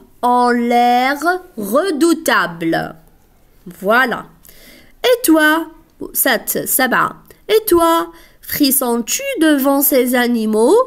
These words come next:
وانت تخاف. Donc, أجب انت وقول لي في التعليقات, est-ce que tu frissonnes devant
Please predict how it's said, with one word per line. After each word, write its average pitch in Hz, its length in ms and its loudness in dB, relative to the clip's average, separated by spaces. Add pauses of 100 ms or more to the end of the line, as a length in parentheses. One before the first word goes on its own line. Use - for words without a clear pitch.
(140)
وانت 320 420 0
تخاف. 466 380 -2
Donc, 220 200 -2 (120)
أجب 277 300 -4
انت 247 180 -4
وقول 302 300 -2
لي 269 120 -4
في - 60 -16
التعليقات, 220 580 -4 (140)
est-ce 302 200 -2
que 294 300 0 (320)
tu 269 240 0
frissonnes 220 1080 -2
devant 208 520 -2